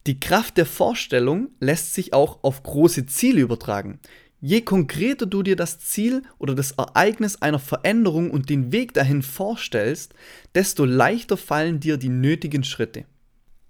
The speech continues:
Alles steht und fällt mit der Antizipation. Das bedeutet, die Vorfreude auf das Resultat muss die Hemmung von den erforderlichen Schritten übertrumpfen.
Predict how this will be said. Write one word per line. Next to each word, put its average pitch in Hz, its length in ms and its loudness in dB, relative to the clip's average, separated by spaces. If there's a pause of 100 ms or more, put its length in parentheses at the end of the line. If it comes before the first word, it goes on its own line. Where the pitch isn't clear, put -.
(100)
Alles 226 340 2
steht 170 420 2
und 135 200 0
fällt 208 400 2
mit 165 160 2
der - 180 0
Antizipation. 165 1160 -2 (400)
Das 180 160 2
bedeutet, 175 800 0
die 139 60 0
Vorfreude 175 720 0
auf 135 140 -4
das - 260 -2
Resultat 127 880 -2
muss 143 180 0
die 151 120 -2
Hemmung 233 680 2
von 139 260 0
den 127 140 0
erforderlichen 180 760 0
Schritten 185 400 -2
übertrumpfen. 139 960 -2